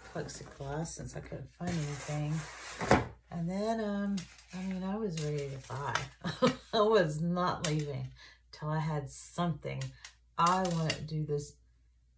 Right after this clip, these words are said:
gel print thing. So I have a burr out my shisha, but I used it for, um,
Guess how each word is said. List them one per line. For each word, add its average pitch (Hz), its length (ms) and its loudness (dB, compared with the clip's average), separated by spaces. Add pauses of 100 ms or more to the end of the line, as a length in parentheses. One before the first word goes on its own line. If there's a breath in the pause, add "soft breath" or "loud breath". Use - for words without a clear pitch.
(220)
gel 160 680 2 (500)
print 127 360 -4 (220)
thing. 139 420 -4 (440 loud breath)
So 156 680 0 (580 loud breath)
I 190 120 -2
have 262 100 2
a 233 60 2
burr 165 440 2
out 135 220 -6
my 156 60 -2
shisha, 147 540 -4
but 139 380 -2
I 175 120 -2
used 185 420 -2
it 165 240 -4
for, 160 580 -2
um, 160 380 -2